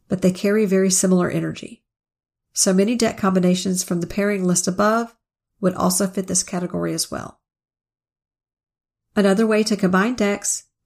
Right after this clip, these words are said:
is to pair decks visually. So combining decks that have similar aesthetics, color palettes, and similar artistic mediums.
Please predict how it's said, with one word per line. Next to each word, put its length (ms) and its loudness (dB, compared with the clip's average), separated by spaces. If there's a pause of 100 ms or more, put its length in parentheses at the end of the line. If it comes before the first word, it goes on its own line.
(120)
is 120 0
to 120 -2
pair 280 -4
decks 340 0
visually. 600 -2 (480)
So 200 2
combining 440 0
decks 320 0
that 140 -4
have 180 0
similar 420 0
aesthetics, 760 -2 (340)
color 260 0
palettes, 560 -2 (460)
and 120 -2
similar 380 -2
artistic 460 -6
mediums. 580 -6